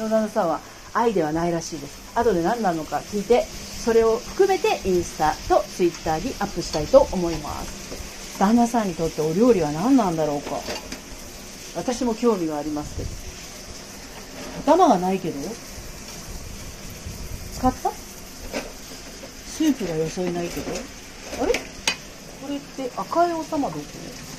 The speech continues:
はい。うちのお玉が一つ紛失。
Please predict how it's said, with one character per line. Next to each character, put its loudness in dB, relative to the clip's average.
は -6
い。 -8
う -16
ち -10
の -2
お -4
玉 -2
が -4
一 -4
つ -4
紛 -4
失。 -10